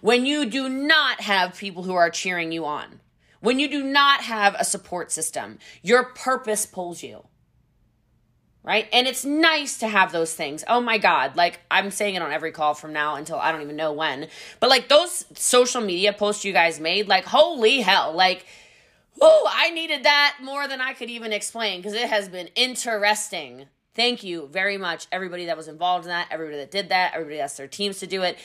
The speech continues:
It keeps popping up on my feed 'cause there's no way for me to have seen them all on that first day, and so they keep popping up. I keep seeing them. I'm like, "Oh my God, oh my God,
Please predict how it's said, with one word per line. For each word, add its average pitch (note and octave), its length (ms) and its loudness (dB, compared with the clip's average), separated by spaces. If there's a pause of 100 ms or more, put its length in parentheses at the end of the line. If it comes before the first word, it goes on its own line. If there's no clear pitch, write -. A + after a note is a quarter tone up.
(140)
It G3+ 80 -2
keeps G3+ 260 -8
popping G3 340 -2
up F3+ 100 -6
on E3 60 -12
my D#3+ 100 -4
feed F3 260 -10
'cause E3+ 140 -6
there's D#3+ 140 -6
no E3+ 140 -2
way E3 140 -2
for E3+ 120 -10
me E3 140 -6
to D3+ 200 0 (180)
have D3+ 160 -4
seen D3+ 200 -4
them D3+ 120 -8
all D3+ 200 0
on D3+ 120 -2
that C#3+ 240 -4
first D#3 280 -4
day, D#3+ 180 6
and F3 100 -4
so E3 60 -8
they D3+ 100 -2
keep D#3+ 280 -8 (400)
popping F3 340 2
up. F3 140 4
I F3 80 2
keep E3 180 -2
seeing F3+ 240 2
them. F#3+ 120 6
I'm F#3 100 4
like, G3+ 180 4
"Oh D#4 160 6
my D4 160 0
God, C4+ 320 4
oh A#3+ 140 4
my B3+ 160 0
God, C#4 100 -2